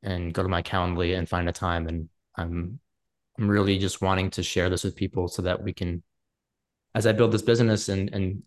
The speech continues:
and share that this, this is possible to actually have a lot of these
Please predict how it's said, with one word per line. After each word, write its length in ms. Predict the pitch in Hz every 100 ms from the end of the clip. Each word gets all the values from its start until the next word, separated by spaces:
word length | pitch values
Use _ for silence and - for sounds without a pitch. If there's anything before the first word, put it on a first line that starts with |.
| -
and 160 | 95
share 340 | - 110 101 98
that 160 | 101
this, 680 | 101 95 - - - - - _ _ _ -
this 180 | 107 -
is 80 |
possible 520 | 95 98 127 98 85 80
to 120 | -
actually 640 | 87 - 98 92 90 82 _ _
have 240 | - 104 101
a 40 |
lot 160 | 95 101
of 60 |
these 360 | 87 85 - -